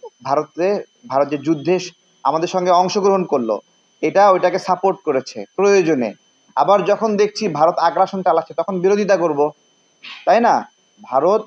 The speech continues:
এখন আগ্রাসন চালাচ্ছে বলে উনিশশো একাত্তর সালে ভারতের সম্পৃক্ততা বিষয়ে আপনার নেতিবাচক বলে পাকিস্তানই সঠিক ছিল, এই, এই, এগুলো আসলে পাকিস্তানের প্রেম এখনো ছাড়তে পারে নাই। পাকিস্তানের সাথে আমরা এখন বন্ধুত্ব করব,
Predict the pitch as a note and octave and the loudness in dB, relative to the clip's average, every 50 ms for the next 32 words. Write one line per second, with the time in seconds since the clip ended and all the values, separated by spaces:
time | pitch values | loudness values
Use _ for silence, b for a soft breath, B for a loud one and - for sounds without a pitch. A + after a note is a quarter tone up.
0 | _ _ - D3 D#3 - - - A3 G#3+ - F3 F3 D3+ D#3+ F#3 G3 F#3+ A3 G#3+ | _ _ -4 -4 -4 -4 -4 -6 -4 -2 0 -2 -2 0 0 0 0 0 -2 -4
1 | G3 - F#3+ F3+ F#3 F3+ - - G3 F3 E3 F3 D#3+ C#3+ C3+ B2 - - D3 D#3+ | 0 0 2 2 2 0 0 -6 -6 -2 -2 0 0 0 0 -2 -2 -4 -6 -6
2 | - - - D#3 D3 D#3+ - F#3+ F#3+ - _ G#3+ G#3 G#3+ - F#3+ F3 F3 F3 E3+ | -4 -2 -2 -2 -2 0 0 -2 -2 0 _ -4 -4 -2 -2 -2 0 0 -2 -2
3 | - _ _ _ _ _ _ _ _ _ _ _ C3 C3+ D3+ D#3+ - F#3+ F3+ - | -8 _ _ _ _ _ _ _ _ _ _ _ -4 -2 -2 0 0 -2 -4 0
4 | - F3+ E3+ - - F#3+ F#3 - F#3 D#3+ F3+ E3 E3 E3 D#3+ F3 E3 E3 E3+ D#3+ | -2 -4 -2 0 -2 -2 -2 -2 -2 -2 -2 -2 -2 -2 0 2 2 2 2 2
5 | D#3 - _ _ _ _ - C3+ C3+ D3 D#3 D#3 F3 F3 F#3 F3+ F3 F3 F3 F3+ | 0 -4 _ _ _ _ -4 -4 -2 -2 -2 -2 -2 -2 0 0 0 2 0 -2
6 | E3 D3+ D#3 F3 E3+ D#3+ C#3 - - E3+ F3+ - G#3+ G#3 - A3+ G3+ G#3 G3 - | -2 0 0 2 2 2 2 2 -2 -4 -2 -2 -4 -2 -2 -2 -2 -2 -4 -4
7 | F3+ D#3+ - F#3 F3 - - F#3 D#3 D3 B2 - - _ _ _ _ _ _ _ | -6 -2 -2 -2 -2 -2 -4 -2 0 0 -2 -2 -6 _ _ _ _ _ _ _
8 | - D3+ E3 F3 F#3 G3 G3 F3 D3+ A#2+ _ - D3+ E3 E3+ F3+ F3+ F3+ - D#3 | -2 2 2 2 2 2 0 -4 -6 -8 _ -2 0 2 2 2 0 -2 -2 -2
9 | D#3+ D#3 D#3+ F3+ F#3 G3+ G#3 F3+ E3 E3+ - - F#3 F#3+ G#3 G#3 G3 - F3 E3+ | -2 0 2 2 4 4 2 2 2 0 -2 0 0 0 0 0 0 0 -2 -2
10 | D#3+ D#3+ D#3 - F#3+ F3+ F3+ F3 - _ - F#3 F#3 E3+ E3+ E3 - F3 E3 - | -2 -4 -6 -4 -2 -2 -2 -4 -6 _ -2 -2 0 0 -2 -2 -4 -8 -8 -4
11 | E3+ E3 - _ E3+ - C#3+ C3 C3 B2 A2+ G2+ - - _ _ _ _ _ _ | -4 -6 -4 _ -4 -2 0 0 0 0 -2 -6 -8 -10 _ _ _ _ _ _
12 | _ _ _ _ _ _ F#3 F#3 F#3 G3+ - _ G3+ G3+ G3+ - G3+ F3+ G#3 F#3+ | _ _ _ _ _ _ -2 0 0 -6 -4 _ -6 -4 -4 -6 -2 0 0 0
13 | F3+ F3+ F3+ G3 G3 F#3 F#3+ F#3+ F3+ E3 E3+ F3 E3+ E3+ F3 - _ D3 B2 A#2+ | 2 2 2 2 2 2 0 -4 0 0 0 0 2 0 -2 -2 _ -6 -4 -4
14 | A2 G#2 | -6 -4